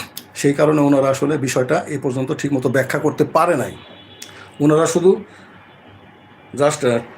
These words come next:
মানে ব্যালট পেপার যে আপনার নীল ক্ষেতে ছাপানো হয়েছে এবং ছাপানো এবং কাটিংয়ের মধ্যে যে সমস্যা, সেই সাথে, আহ, যে কন্ট্রাক্টর কাজটা পেয়েছিল, সেই কন্ট্রাক্টর যে পরিমাণ ছাপিয়েছে এক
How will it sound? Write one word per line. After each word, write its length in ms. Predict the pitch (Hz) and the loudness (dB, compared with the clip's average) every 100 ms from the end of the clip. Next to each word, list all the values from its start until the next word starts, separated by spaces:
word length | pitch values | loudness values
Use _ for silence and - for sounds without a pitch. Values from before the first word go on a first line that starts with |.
| - - - - - - - - - - - - | -20 -20 -20 -20 -20 -20 -20 -20 -20 -20 -18 -8
মানে 320 | 127 117 117 | -4 -2 0
ব্যালট 280 | 123 156 156 | 2 2 0
পেপার 280 | 160 160 156 - - - - - - - 101 | 0 0 0 -4 -18 -20 -20 -20 -20 -20 -12
যে 160 | 120 139 | -2 0
আপনার 320 | 135 139 127 127 - - | 2 0 0 -2 -8 0
নীল 160 | 147 143 | 2 2
ক্ষেতে 240 | 156 151 | 0 -2
ছাপানো 340 | 147 131 143 | 0 0 2
হয়েছে 380 | 143 147 143 151 151 - - - | 2 2 0 -6 -10 -16 -20 -2
এবং 160 | 147 147 | 0 0
ছাপানো 400 | 151 143 151 156 | 0 0 2 4
এবং 180 | 156 147 | 2 2
কাটিংয়ের 380 | 131 147 156 | 0 2 4
মধ্যে 280 | 143 143 143 | 4 2 2
যে 140 | 139 147 | 0 0
সমস্যা, 480 | 120 127 - 147 - - - - | -2 -4 -2 -4 -6 -10 -12 -12
সেই 180 | - 147 | -2 0
সাথে, 320 | 139 151 156 143 - - - | 0 0 0 -2 -6 -20 -16
আহ, 680 | - 135 127 123 120 110 113 | -8 -4 0 0 -2 -4 -8
যে 200 | 110 147 | -2 0
কন্ট্রাক্টর 440 | 139 139 143 135 143 | 0 0 0 -2 -2
কাজটা 340 | 143 127 127 | -2 0 -2
পেয়েছিল, 420 | 123 139 135 147 | -2 -4 -2 -2
সেই 160 | 131 131 | 0 -2
কন্ট্রাক্টর 540 | 135 123 131 160 143 | -2 -2 -2 -2 -2
যে 220 | 127 143 143 - - - | 0 0 0 -8 -20 -4
পরিমাণ 300 | 147 143 139 | 2 4 2
ছাপিয়েছে 440 | 127 127 135 127 147 | 0 -2 -2 -2 0
এক 160 | 123 | -2